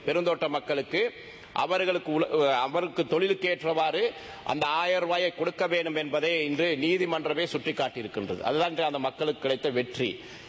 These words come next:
இன்று இருக்கின்ற வாழ்க்கை செலவுக்கு ஏற்றவாறு ஆயிரம் ரூபாய் அல்ல, அ, மூவாயிரம் ரூபாய் கொடுத்தாலும் இன்று அவர்களுக்கு அந்த வாழ்க்கை செலவை ஏற்றுக்கொள்கிற அளவுக்கு இன்றைக்கு பொருளாதாரம் பாரிய ஒரு பிரச்சனையை ஏற்படுத்தி இருக்கின்றது.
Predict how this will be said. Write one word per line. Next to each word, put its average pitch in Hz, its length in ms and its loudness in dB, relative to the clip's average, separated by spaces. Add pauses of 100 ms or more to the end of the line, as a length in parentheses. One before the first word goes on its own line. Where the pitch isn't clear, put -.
இன்று 190 280 2
இருக்கின்ற 208 440 0
வாழ்க்கை 180 540 0
செலவுக்கு 175 440 0
ஏற்றவாறு 160 640 0 (340)
ஆயிரம் 170 360 2
ரூபாய் 170 260 2
அல்ல, 165 420 2 (460)
அ, 123 140 2
மூவாயிரம் 202 560 2
ரூபாய் 190 260 0
கொடுத்தாலும் 170 460 0
இன்று 156 240 4
அவர்களுக்கு 151 500 2
அந்த 160 180 2
வாழ்க்கை 156 380 0
செலவை 147 560 2
ஏற்றுக்கொள்கிற 143 520 0
அளவுக்கு 135 440 2
இன்றைக்கு 139 400 0
பொருளாதாரம் 151 720 0
பாரிய 160 360 2
ஒரு 139 360 4
பிரச்சனையை 143 440 2
ஏற்படுத்தி 123 300 -2
இருக்கின்றது. 104 600 0